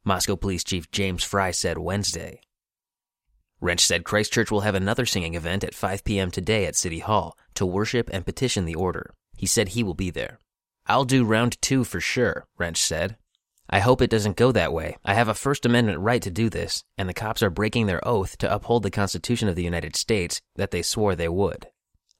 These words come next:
Of the five cited Wednesday, two also were arrested for suspicion of resisting or obstructing an officer.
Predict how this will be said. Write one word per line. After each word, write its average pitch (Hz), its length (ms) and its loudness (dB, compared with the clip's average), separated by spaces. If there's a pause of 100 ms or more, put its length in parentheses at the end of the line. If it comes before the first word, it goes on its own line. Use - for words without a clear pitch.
Of 123 160 4
the 113 100 2
five 117 280 4
cited 113 320 4
Wednesday, 95 580 0
two 135 200 4
also 117 280 0
were 92 240 2
arrested 101 480 0
for - 140 -8
suspicion 110 460 0
of 90 80 0
resisting 117 480 0
or 101 160 0
obstructing 95 500 0
an 90 60 0
officer. - 500 -2